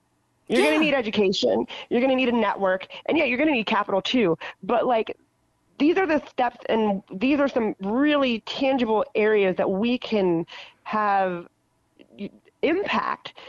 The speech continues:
Speaker 1: that is sustainable, to your point of, of the word sustainable. Like, that's the end goal here, right?
Speaker 2: Mm-hmm. The only thing is that you gotta throw a compliance officer in there too. <laughs>
Speaker 1: Well, yeah, that's true. Oh, yeah. And then, by the way, you're gonna learn it all for one state, and then you're gonna go to the next market, and good luck.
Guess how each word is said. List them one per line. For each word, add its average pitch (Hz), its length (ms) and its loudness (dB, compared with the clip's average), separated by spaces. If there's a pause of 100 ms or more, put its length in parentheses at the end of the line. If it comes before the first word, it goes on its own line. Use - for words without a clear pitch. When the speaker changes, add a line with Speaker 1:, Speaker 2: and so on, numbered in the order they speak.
(140)
Speaker 1:
that 196 280 -2
is 196 120 -2
sustainable, 208 720 -2
to - 140 -4
your 175 120 0
point 190 320 -2
of, 180 140 -2
of 180 200 -2
the 185 100 2
word 196 240 0
sustainable. - 640 0
Like, 180 220 -2
that's - 260 -2
the - 120 0
end 240 180 0
goal 302 180 0
here, 170 220 2
right? 180 360 0 (220)
Speaker 2:
Mm-hmm. 233 340 0
The 202 100 -6
only 196 200 0
thing 185 240 -2
is 175 140 -2
that 165 100 -6
you 156 60 -6
gotta 165 160 -4
throw 165 180 -6
a 156 60 -6
compliance 151 560 -6
officer 147 480 -6
in 160 100 -10
there - 180 -14
too. - 240 -12 (200)
<laughs> - 80 0 (240)
Speaker 1:
Well, 415 440 4
yeah, 349 200 4
that's 339 160 0
true. 330 200 2 (560)
Oh, 262 540 2
yeah. 220 380 -2 (720)
And 262 100 0
then, 285 80 2
by 294 140 2
the 302 80 0
way, 294 140 2
you're 277 100 0
gonna 269 160 2
learn 262 160 2
it 277 60 2
all 269 140 2
for 269 140 0
one 233 280 0
state, 277 220 2
and 254 80 0
then 233 60 2
you're 233 120 2
gonna 220 140 2
go 220 100 4
to 220 60 2
the 214 80 2
next 196 260 -2
market, 226 480 0
and 208 120 2
good 208 140 2
luck. 190 260 0